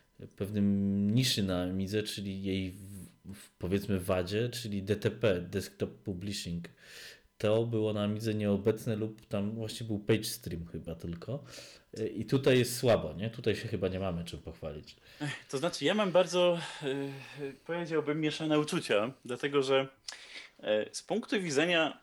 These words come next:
Speaker 2: mm, tamtych czasów, jak pamiętam, e, dorastałem razem z, z, z tymi komputerami, które się rozwijały,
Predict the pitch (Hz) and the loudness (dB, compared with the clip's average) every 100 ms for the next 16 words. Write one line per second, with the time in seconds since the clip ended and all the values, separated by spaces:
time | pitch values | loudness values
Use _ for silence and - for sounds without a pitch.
0 | _ 120 120 117 - - - 165 185 160 | _ -8 -6 -6 -8 -10 -4 -4 -4 -4
1 | - 120 - - - _ _ _ - 117 | -2 -2 -4 -16 -20 _ _ _ -6 -2
2 | 117 135 139 110 113 _ _ _ _ _ | -2 0 -2 -4 -8 _ _ _ _ _
3 | - 110 107 107 190 151 - 127 120 117 | -16 -10 -8 -8 -8 -10 -4 -2 0 -2
4 | 110 113 107 - 110 - - - - 113 | -2 -4 -4 -6 -8 -12 -14 -12 -8 -8
5 | 110 117 110 113 110 107 107 104 - 117 | -6 -8 -2 0 2 -2 -4 -6 -4 -4
6 | 113 110 104 95 95 | -4 0 0 2 -2